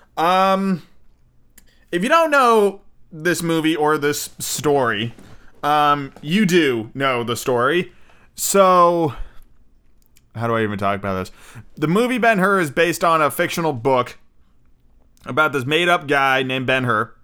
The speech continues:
Didn't exist. Um, I cannot make that plain enough. This is not a real person. Um, this was a, a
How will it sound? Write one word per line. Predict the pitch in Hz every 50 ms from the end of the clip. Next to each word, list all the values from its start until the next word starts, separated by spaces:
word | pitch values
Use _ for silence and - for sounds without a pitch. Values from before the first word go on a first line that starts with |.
| - _ _ - _ _ - - 113
Didn't | 117 139 143 143 143
exist. | 139 135 120 123 113 110 107 - - - - - - - - - - _ _ _ _
Um, | - 110 107 104 101 101 98 98 -
I | - 113
cannot | 110 - 127 123 123 123 120 110 - -
make | 131 117 117 113
that | - 123 117 113 107 - - _ - - _ _ - _ _ _ -
plain | - - 131 127 131 135
enough. | 139 147 151 139 113 107 104 -
This | - 120 110 107 117
is | 113
not | 117 117 113 117
a | 123
real | 123 131 135 127
person. | 127 139 123 107 - 110 107 - - - _ _ - - - _ - - - _ -
Um, | 110 110 107 104 101 95 95 95 98 -
this | - 113 101 -
was | - 117 107 107
a, | 110 98 98 - - -
a | 113 101 98 95